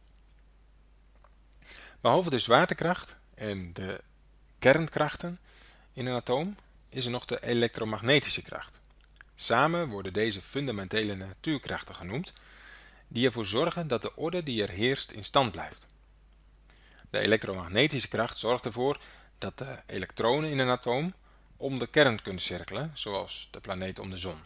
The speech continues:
alleen dan heel klein natuurlijk. En ze doen dit met de snelheid van het licht. Naast de fundamentele natuurwetten zijn er nog een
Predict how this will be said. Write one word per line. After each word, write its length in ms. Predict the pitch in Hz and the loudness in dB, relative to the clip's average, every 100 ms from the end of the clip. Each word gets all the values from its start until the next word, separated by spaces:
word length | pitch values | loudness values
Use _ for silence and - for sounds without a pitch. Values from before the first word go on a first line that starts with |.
| - | -14
alleen 240 | 104 90 | -10 -8
dan 220 | 90 95 - - - - _ - - - - - | -8 -10 -12 -20 -20 -20 _ -20 -20 -20 -20 -20
heel 240 | - 101 98 | -10 -6 -4
klein 220 | 92 92 | -4 -8
natuurlijk. 380 | 92 98 - - _ _ _ - - | -12 -16 -18 -20 _ _ _ -20 -20
En 160 | - 92 | -10 -6
ze 100 | 107 | 0
doen 140 | 156 | 2
dit 280 | 147 139 - - _ _ - | 2 2 -8 -20 _ _ -16
met 140 | - | -14
de 60 | - | -8
snelheid 340 | - 131 123 | 2 2 2
van 120 | - 104 | -2 -8
het 100 | 92 | -6
licht. 320 | 95 - - - - - _ _ - _ - - - - - - - - - _ _ _ - | -6 -8 -16 -20 -20 -20 _ _ -20 _ -20 -20 -20 -20 -20 -20 -20 -20 -20 _ _ _ -2
Naast 280 | 120 185 - | 4 4 4
de 80 | |
fundamentele 680 | 202 175 160 123 - 175 165 | -2 -2 0 0 4 4 6
natuurwetten 640 | 104 92 95 87 87 160 233 - - - _ - - - | 2 0 -6 -6 -2 -2 -2 -10 -20 -20 _ -20 -20 -14
zijn 200 | - 110 | -6 -4
er 60 | 104 | -4
nog 140 | 104 | -4
een 200 | 107 95 | -6 -8